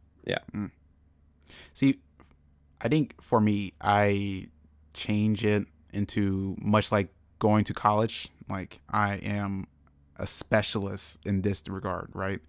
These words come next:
Speaker 2: I'm a gamer, but I specialize in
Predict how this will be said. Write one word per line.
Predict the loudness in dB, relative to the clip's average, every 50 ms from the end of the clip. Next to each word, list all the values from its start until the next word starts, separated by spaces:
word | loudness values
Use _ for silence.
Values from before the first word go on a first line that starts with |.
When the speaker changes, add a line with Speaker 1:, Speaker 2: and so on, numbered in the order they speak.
| _ _ _ _ _ _ _ _ _ _ _ _ _ _
Speaker 2:
I'm | 8 8 8 8
a | 6
gamer, | 6 6 6 4 4 0 -4 -8 -14 _ _ _ _ _ _ _ _ _ _ 0
but | 0
I | 0
specialize | 0 0 4 4 4 4 4 4 4 6 6 8 6 6 4 4 2 -2 -4 -6 -8 -10 -12 -16 _ _ _ _ _
in | -4 -2 -2 0 0 -2 -2 -4 -6 -8 -10 -14 -16